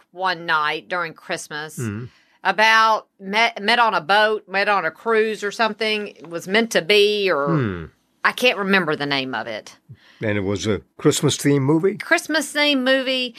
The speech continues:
Speaker 2: Huh.
Speaker 1: I had it on one night just because it had Cary Grant in it. And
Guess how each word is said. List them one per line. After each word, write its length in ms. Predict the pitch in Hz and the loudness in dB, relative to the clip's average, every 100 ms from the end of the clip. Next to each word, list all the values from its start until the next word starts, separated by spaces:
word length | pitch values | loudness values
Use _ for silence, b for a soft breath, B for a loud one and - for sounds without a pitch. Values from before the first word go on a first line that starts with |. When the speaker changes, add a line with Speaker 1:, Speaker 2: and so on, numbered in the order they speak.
| B | B
Speaker 2:
Huh. 80 | 175 | -2
Speaker 1:
I 60 | 269 | 2
had 180 | 415 | 2
it 120 | 320 240 | 2 4
on 280 | 233 208 | 4 2
one 220 | 185 185 180 | 0 0 2
night 300 | 185 190 185 | 4 4 2
just 240 | 220 - | -4 -4
because 420 | 220 - 208 202 | -12 -2 0 0
it 100 | 185 | -2
had 240 | 170 180 - | -2 -2 -2
Cary 300 | 208 190 151 | -2 -2 -2
Grant 420 | 139 139 120 - | -6 -8 -8 -10
in 160 | 147 | -10
it. 140 | 139 107 | -10 -12
And 200 | 156 180 | -14 -20